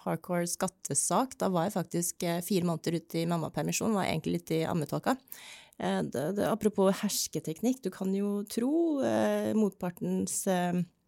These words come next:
eh, advokat, han, eh, brukte jo alle de hersketeknikkene etter boka. Han begynte, altså før jeg gikk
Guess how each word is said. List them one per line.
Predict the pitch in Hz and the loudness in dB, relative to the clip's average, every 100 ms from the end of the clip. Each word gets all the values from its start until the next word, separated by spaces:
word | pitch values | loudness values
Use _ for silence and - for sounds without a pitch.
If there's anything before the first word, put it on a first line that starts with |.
| _ - - - - _ _ | _ -6 -6 -20 -20 _ _
eh, | - 190 180 | -2 0 2
advokat, | 190 208 214 262 202 - - - | 2 0 8 10 10 6 -2 4
han, | 214 208 220 226 | 6 8 8 8
eh, | 220 214 214 | 8 8 8
brukte | 220 208 - 196 | 6 2 4 2
jo | - | 8
alle | 247 175 160 170 254 - | 8 8 6 8 8 6
de | - 190 196 | 2 4 6
hersketeknikkene | 196 185 - 170 170 - 165 165 180 - | 4 2 0 -2 -2 -4 -4 2 2 2
etter | 185 170 | 0 2
boka. | 160 214 233 - - _ _ 247 | 2 2 2 -2 -20 _ _ 10
Han | 247 | 10
begynte, | 233 214 156 - - 185 196 214 90 85 - | 12 8 6 2 6 10 12 10 8 6 6
altså | 214 | 6
før | 202 - - 175 190 214 233 - | 4 0 4 8 10 10 8 6
jeg | 180 175 180 | 6 6 6
gikk | 185 - | 4 0